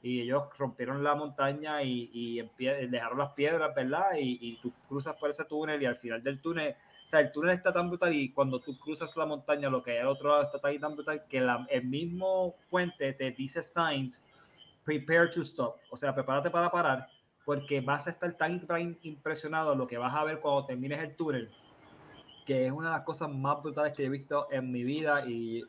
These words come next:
nosotros hemos ido al Gran Cañón, hemos ido a, a, al Golden Bridge, eh, Golden Gate Bridge, ¿verdad? En San Francisco, hemos visto un montón de cosas.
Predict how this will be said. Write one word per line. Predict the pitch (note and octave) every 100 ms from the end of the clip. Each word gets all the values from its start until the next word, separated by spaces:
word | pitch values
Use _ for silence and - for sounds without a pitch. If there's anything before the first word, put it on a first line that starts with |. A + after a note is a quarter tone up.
| - B2
nosotros | - B2 C#3
hemos | D#3
ido | D#3 D#3
al | C#3
Gran | C#3 C#3
Cañón, | C#3 C3+ C#3 D3 D3+ D3
hemos | C#3 C#3+
ido | D3
a, | D3+ D3+ C3+ C3+ C3+
a, | B2+ B2+
al | C3 B2 A#2+
Golden | C3+ C#3+ D3+ C#3
Bridge, | C3+ D3+ D3 -
eh, | C3+ B2+ B2 - _
Golden | D#3 D#3+ E3
Gate | C#3+ D3+ D3+ -
Bridge, | D#3 D#3 -
¿verdad? | C#3 D3
En |
San | C#3+ C#3+
Francisco, | C#3 C3 - D#3+ D#3 C#3+
hemos | D#3
visto | F#3 F#3+
un | F#3+
montón | F#3 F3+ F3+
de | F3
cosas. | E3+ -